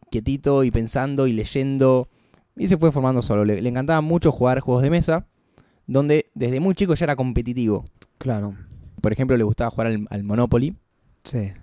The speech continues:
Speaker 1: al, al Risk y esos juegos para dominar el mundo.
Speaker 2: Claro.
Speaker 1: Qué paradoja. Tenía un talento totalmente innato con las matemáticas y las ciencias, y bueno, desde su familia lo fueron empujando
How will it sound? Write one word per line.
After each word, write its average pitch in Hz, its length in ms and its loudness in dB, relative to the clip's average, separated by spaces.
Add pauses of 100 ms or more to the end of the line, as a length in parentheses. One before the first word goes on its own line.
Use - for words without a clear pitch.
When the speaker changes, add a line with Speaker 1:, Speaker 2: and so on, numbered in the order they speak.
(160)
Speaker 1:
al, 101 200 -6
al 101 160 -6
Risk 135 400 -2
y 147 80 -8
esos 175 160 -2
juegos 208 380 2 (100)
para 226 180 0
dominar 165 280 4
el 143 100 2
mundo. 120 400 4 (120)
Speaker 2:
Claro. 117 360 0
Speaker 1:
Qué - 100 -4
paradoja. 123 500 2 (960)
Tenía 185 460 2
un 185 160 -2
talento 170 540 2 (500)
totalmente 165 400 4
innato 139 500 2 (120)
con 120 120 0
las 113 100 0
matemáticas 123 560 -2
y 123 60 -4
las 113 140 -4
ciencias, 202 580 0
y 240 60 -2
bueno, 160 180 4
desde 139 160 0
su 175 140 -6
familia 214 440 0
lo 156 140 2
fueron 139 220 0
empujando 113 680 0